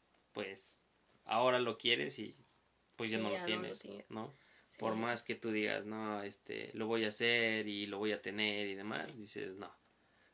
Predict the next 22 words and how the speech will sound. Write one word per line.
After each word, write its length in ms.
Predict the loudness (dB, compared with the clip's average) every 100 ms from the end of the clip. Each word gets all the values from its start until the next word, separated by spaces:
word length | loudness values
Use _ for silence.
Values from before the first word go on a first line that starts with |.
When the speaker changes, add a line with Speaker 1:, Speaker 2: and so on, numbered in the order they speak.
| _
Speaker 1:
¿no? 260 | -4 -4 -6 _ _
Eh, 560 | 2 4 4 2 -2 0
¿qué 80 | 0
otra? 640 | 4 6 8 8 4 2 -6 -6
Cosas 340 | 0 4 4 6
buenas 460 | 4 6 4 2
que 380 | 2 2 2 2
aprendes 560 | 2 4 4 4 2 2
a, 460 | 0 0 -2 -8 -14 _ _ _ _ _ _ 0
a, 240 | 4 4
este, 400 | 2 -4 -8 2
a 200 | 6 8
aprovechar 760 | 6 4 2 0 2 2 2 -4 _
y 200 | -2 2
a 60 | 2
atesorar 540 | 2 -2 0 2 2
lo 140 | 2 -2
que 120 | -4
te 140 | -2 -4
dan 180 | -4
tus 140 | -6 -10
papás, 480 | -12 -8 -8 -8